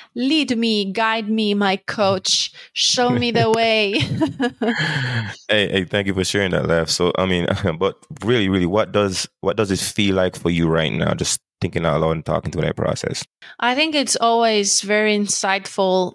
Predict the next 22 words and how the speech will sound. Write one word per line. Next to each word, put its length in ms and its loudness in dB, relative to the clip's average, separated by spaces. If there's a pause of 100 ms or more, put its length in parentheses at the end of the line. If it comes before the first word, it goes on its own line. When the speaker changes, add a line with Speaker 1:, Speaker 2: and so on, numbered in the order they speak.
(160)
Speaker 1:
to 200 -4 (140)
talk 280 0
out 260 -2
loud, 380 0 (560)
and 180 0
it 140 -2
gives 280 0
you 120 2
aha 340 2
moments. 720 2 (1000)
And 140 0
I 80 0
feel 220 -2
like 180 0
I 80 4
have 240 0
enough 880 0
more 300 2
answers 600 0
than 180 -2
I 200 0
thought. 400 -2